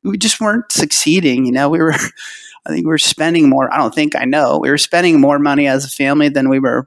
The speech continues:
bringing in with this little retail store down by the beach. Um, it was a lot of fun, but it just wasn't, it wasn't pulling it. So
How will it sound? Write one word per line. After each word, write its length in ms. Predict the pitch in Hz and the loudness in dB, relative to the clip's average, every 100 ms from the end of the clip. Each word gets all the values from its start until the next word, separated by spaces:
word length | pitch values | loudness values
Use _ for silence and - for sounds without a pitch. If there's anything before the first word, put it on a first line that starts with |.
| - | -8
bringing 340 | - 160 156 131 | -2 0 2 2
in 240 | 123 127 | 2 2
with 100 | 135 | 0
this 220 | 139 - | -2 -4
little 420 | - 135 135 131 - _ | -2 0 2 0 -4 _
retail 760 | 135 139 - 139 131 131 131 _ _ | -2 -2 -2 0 2 2 0 _ _
store 440 | - - 131 131 | -8 -2 2 2
down 260 | 127 127 127 | 0 -2 0
by 140 | 123 | 0
the 100 | 120 | -2
beach. 500 | 120 123 127 135 - - - - - - - | -4 -2 -2 -2 -6 -8 -18 -18 -20 -20 -4
Um, 340 | 127 127 120 | 0 2 2
it 80 | 156 | 2
was 120 | 185 | 2
a 40 | 185 | 2
lot 160 | 175 | 0
of 60 | 170 | 0
fun, 280 | - 175 160 | 0 0 0
but 120 | 147 | 0
it 100 | 143 | 0
just 200 | 143 139 | -2 -2
wasn't, 380 | 143 135 127 - _ - | -2 0 -2 -4 _ -6
it 60 | 147 | -2
wasn't 340 | 117 139 127 | 0 0 -2
pulling 340 | - 139 135 131 | 0 2 2 0
it. 200 | 120 - | -4 -4
So 340 | 131 123 131 | -2 -2 -2